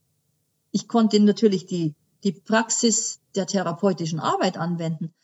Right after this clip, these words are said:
aber nachdem ich das selber durchlitten und durchlebt hat, ne, zuerst der Tod meiner Mutter mit Gehirntumor, dann das Wegbrechen von meinem Mann eineinhalb Jahre später, dann meine,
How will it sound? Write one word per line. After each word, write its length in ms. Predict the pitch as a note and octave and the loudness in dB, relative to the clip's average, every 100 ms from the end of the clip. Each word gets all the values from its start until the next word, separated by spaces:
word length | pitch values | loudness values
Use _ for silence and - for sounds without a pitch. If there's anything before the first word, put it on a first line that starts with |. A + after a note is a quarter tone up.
| _ - | _ -8
aber 220 | F#3 F#3+ | -2 -2
nachdem 400 | F#3 - A3 G3+ | -2 0 2 2
ich 100 | - | -2
das 240 | E3 - | -6 -2
selber 320 | C4 D4 E4+ | 2 2 2
durchlitten 640 | D4 G#3+ G#3+ G#3 - F#3+ F3 | 0 0 2 0 0 -4 -2
und 160 | E3 | -4
durchlebt 500 | F#3 F#3+ F3+ F3+ - | -4 -2 -2 -2 -4
hat, 160 | E3 G3 | -6 -4
ne, 120 | D4+ | -4
zuerst 360 | - G#3 G3 - | -2 -2 -2 -2
der 140 | G3+ | -4
Tod 240 | - C4 C4 | -2 -4 -2
meiner 300 | B3 A#3+ A3+ | 0 2 2
Mutter 280 | G3+ G#3+ | 2 2
mit 200 | G3 G3+ | 0 0
Gehirntumor, 920 | A3+ G#3+ G3 F3+ F#3 E3+ E3+ E3 E3 _ _ _ _ - | 0 0 0 -2 -8 -6 -4 -4 -6 _ _ _ _ 0
dann 280 | A3 A#3+ B3 | 2 4 4
das 180 | A#3 | 4
Wegbrechen 500 | G#3 - A3+ A#3 A#3+ | 2 0 -2 0 0
von 180 | A3+ A3+ | 0 2
meinem 200 | A3+ A#3 | 2 2
Mann 240 | F#3 E3 D#3+ | 2 0 -2
eineinhalb 520 | D#3+ F3+ F#3 F#3+ F#3 | -4 -4 -2 -2 -2
Jahre 240 | G3 G3 | -2 -2
später, 580 | G3+ - E3 D#3+ F3 E3+ - _ | -4 -6 -8 -8 -8 -10 -14 _
dann 200 | G#3 A3+ | 0 4
meine, 460 | A#3+ A3+ A#3 A#3+ | 4 4 4 4